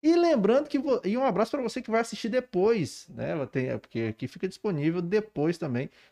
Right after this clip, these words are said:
pra você assistir no nosso canal do YouTube, Cerrado Dinâmico, e também nas principais plataformas de áudio. Por quê? Porque a gente pensou também em você que não acha a gente bonito, você que não quer ver Yuri Vinícius,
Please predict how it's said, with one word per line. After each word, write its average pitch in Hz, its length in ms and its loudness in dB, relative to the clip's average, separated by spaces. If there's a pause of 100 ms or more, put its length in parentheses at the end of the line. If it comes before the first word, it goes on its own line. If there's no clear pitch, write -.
pra 135 80 2
você 123 220 -4
assistir - 580 -4
no 156 240 2
nosso 214 240 0
canal 156 400 0 (420)
do 196 100 4
YouTube, 160 460 0 (520)
Cerrado 123 240 0
Dinâmico, 160 440 -2 (400)
e 269 80 0
também 226 380 4
nas 202 180 2
principais 185 520 0
plataformas 165 800 2
de 160 120 0
áudio. 139 300 4
Por 208 240 0
quê? 113 140 -2
Porque 110 140 -6
a 156 60 2
gente 190 200 -4
pensou 240 340 -6
também 226 280 -2
em 233 100 -2
você 233 320 -2
que - 100 -10
não 220 200 -2
acha 196 240 0
a - 20 -2
gente 180 260 -2
bonito, 151 460 0
você 113 300 -2
que 156 100 -10
não 180 120 -6
quer 170 240 -2
ver 151 180 0
Yuri 151 260 2
Vinícius, 139 680 -4